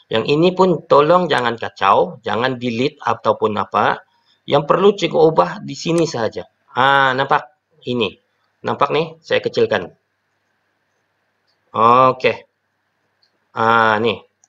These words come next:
Nampak? Alright. Di sini adalah blok. Ini yang kita panggil blok. Ini saya tak pakai sudah ni. Delete.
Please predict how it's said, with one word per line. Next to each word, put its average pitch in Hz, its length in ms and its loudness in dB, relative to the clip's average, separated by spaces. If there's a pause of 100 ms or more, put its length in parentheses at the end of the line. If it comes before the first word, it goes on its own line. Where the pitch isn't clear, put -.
(340)
Nampak? - 460 -4 (320)
Alright. 107 640 2
Di 107 160 -16
sini 131 300 -2
adalah 120 320 0
blok. 123 320 2
Ini 120 320 -6
yang 110 80 -4
kita 107 180 -8
panggil 110 220 0
blok. 107 320 -2
Ini 101 240 -10
saya 98 180 -10
tak - 220 -20
pakai 92 340 -12
sudah 87 220 -14
ni. 85 100 -18 (480)
Delete. 92 400 -20